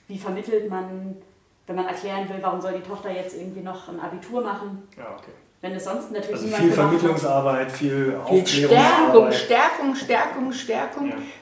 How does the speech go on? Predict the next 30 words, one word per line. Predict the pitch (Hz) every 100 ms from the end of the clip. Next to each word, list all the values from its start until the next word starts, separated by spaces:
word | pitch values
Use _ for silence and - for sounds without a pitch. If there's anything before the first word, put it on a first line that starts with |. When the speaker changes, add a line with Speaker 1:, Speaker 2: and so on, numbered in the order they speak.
| -
Speaker 3:
dass | 226 240 -
die | 226
jungen | 214 247 262 277
Frauen | - 196 208 247 285 - - - - - - - - - _ -
ein | 190
Bild | 175 269 359 339
davon | 320 311 269
kriegen, | - 254 247 240 233 - - 185
dass | 196 190 196 - - _ _ _ _ _ _ _ _ _ _ _
es | 180 175 - -
nicht | 190 247 370 - -
mit | 247 247
siebzehn | 254 - - - 233 226 220 - - - _ - _ _ _ _ _ _ _ _
nicht | 226 370 - -
zu | 170 151
heiraten | 151 - - - - 202 - - -
Speaker 2:
Ja. | 180
Speaker 3:
bedeutet, | 180 180 226 233 247 247 - - _
gar | - 202
keine | 208 202 208
Kinder | 262 370 254
mehr | 175 151
zu | - -
kriegen | - 160 151
oder | 175 170 170
das | - 170 180 -
ganze | 196 196 202
übliche | 208 - 190 185
Leben | 196 269 277 247
aufzugeben. | 135 - 151 120